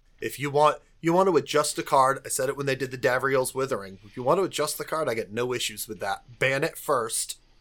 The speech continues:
show that there's a problem, fix the card, and give it to us. What they did with Omnath, I think, is exactly how it should happen. The card is banned. You've given us four wa-, ra-,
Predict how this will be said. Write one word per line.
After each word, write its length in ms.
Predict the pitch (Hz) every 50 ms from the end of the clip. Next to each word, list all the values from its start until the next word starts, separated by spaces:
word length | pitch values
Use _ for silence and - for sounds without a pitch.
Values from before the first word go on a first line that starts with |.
| _ _ _ _
show 340 | - - - - 170 151 147
that 180 | 131 143 139 -
there's 180 | 143 139 127 135
a 40 |
problem, 480 | 135 - 156 135 123 113 110 107 107 107 -
fix 300 | - - - 143 - -
the 80 | - -
card, 280 | - - 123 120 113 95
and 120 | - 95
give 160 | 90 98 90
it 120 | - - -
to 160 | - 98 87
us. 260 | - - - - - - - - - - - _ _
What 220 | - 123 151 147 147
they 120 | 160 147
did 200 | 143 151 156 147
with 100 | 151 143
Omnath, 540 | 143 131 131 139 147 156 160 180 190 - 123
I 60 | 113
think, 220 | - - 131 117
is 120 | - 117 -
exactly 520 | 117 107 - - 110 107 104 - 120 117 101
how 200 | 107 113 113 113
it 100 | 113 -
should 240 | - - 135 127
happen. 340 | - 110 101 98 - - 98 95
The 60 | 95
card 280 | - - 104 104 98 92
is 140 | 95 - -
banned. 460 | - - 104 107 120 127 143 160 - - - - - -
You've 160 | - 117 107 101
given 220 | 117 107 104 101
us 160 | 98 - -
four 380 | - - - - 127 117 113 110
wa-, 240 | 110 107 107 117 -
ra-, 220 | - 127 110 123